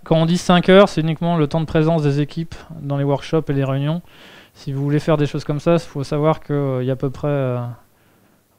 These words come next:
le triple, euh, pour ceux qui facilitent et qui organisent. Pour moi, il y a autant avant, autant après, pour préparer la prochaine fois et tout. Mais par contre, pour les équipes qui viennent, le temps du jeu, euh, finalement, c'est assez restreint. On a quasiment fait tous les ateliers en, en une heure, hein.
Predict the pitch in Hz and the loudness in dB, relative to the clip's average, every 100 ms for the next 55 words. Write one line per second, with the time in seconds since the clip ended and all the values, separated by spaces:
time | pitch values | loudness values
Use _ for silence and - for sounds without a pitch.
0 | _ _ - - 139 131 - 190 - - | _ _ -20 -8 -6 -4 2 0 0 -12
1 | - - 139 135 131 131 127 - 147 139 | -18 -14 -8 -6 -4 -6 -10 -8 -6 -6
2 | - 156 - 139 131 - 151 - 147 147 | -6 -8 -8 -8 -8 -4 -4 -4 -4 -4
3 | 139 131 131 123 120 110 - - - - | -4 -4 -6 -6 -8 -12 -16 -20 -14 -4
4 | 151 160 156 156 165 156 170 156 151 143 | 2 6 8 8 6 6 6 2 2 -2
5 | - 123 - - _ _ - - 135 151 | -2 -8 -12 -20 _ _ -20 -14 -10 -4
6 | 127 143 143 139 143 - 139 139 131 127 | -2 0 0 -2 -4 -6 -8 -6 -8 -8
7 | 131 - 156 160 151 196 185 156 147 156 | -18 -8 0 4 4 2 2 4 6 4
8 | 156 160 165 151 170 190 180 - - - | 4 2 0 4 6 4 0 -6 -20 -2
9 | 147 143 175 165 156 170 185 196 143 139 | 0 2 2 2 4 6 6 4 4 2
10 | 139 135 123 151 147 160 143 - 147 131 | 2 0 -2 -2 -2 -2 -4 -2 -4 -2
11 | 147 147 170 - - - 151 151 - 160 | -4 -6 -8 -18 -12 2 4 6 6 4
12 | 160 165 170 160 165 151 151 151 151 151 | 4 2 0 0 2 2 2 0 2 2
13 | 139 135 135 135 147 139 139 131 120 | 2 -2 -4 -6 -6 -4 -2 -4 -6